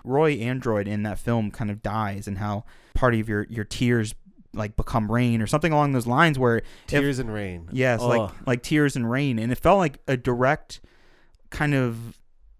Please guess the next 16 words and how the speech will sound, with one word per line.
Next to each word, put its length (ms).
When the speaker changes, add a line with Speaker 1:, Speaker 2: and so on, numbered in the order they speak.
Speaker 1:
analogy 680
or 40
kind 160
of 80
influence 460
from 300
Hamlet's 480
death, 320
where 160
he's 260
a 100
sympathetic 640
character 400
in 100
a 60
way, 320